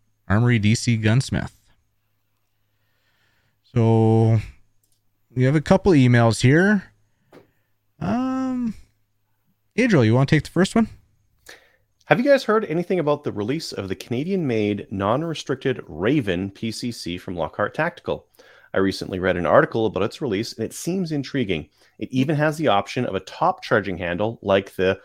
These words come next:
Speaker 2: Liberal Scary Gun fifteen A R. The price seems reasonable. Just wondering if you've heard any more details or have any insider info. Thanks, Josh.
Speaker 1: Uh,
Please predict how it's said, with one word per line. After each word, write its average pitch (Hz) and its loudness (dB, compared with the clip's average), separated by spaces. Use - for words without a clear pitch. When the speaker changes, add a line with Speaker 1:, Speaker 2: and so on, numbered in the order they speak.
Speaker 2:
Liberal 85 -4
Scary 71 -8
Gun 78 -6
fifteen 73 -10
A 73 -4
R. 50 -8
The 131 -6
price 196 4
seems 151 -2
reasonable. 127 0
Just 127 -10
wondering 123 -2
if - -14
you've 92 -8
heard 98 -2
any 87 -6
more 87 -6
details 85 -12
or - -20
have 85 -8
any - -12
insider - -12
info. - -14
Thanks, 101 -10
Josh. - -20
Speaker 1:
Uh, 214 -8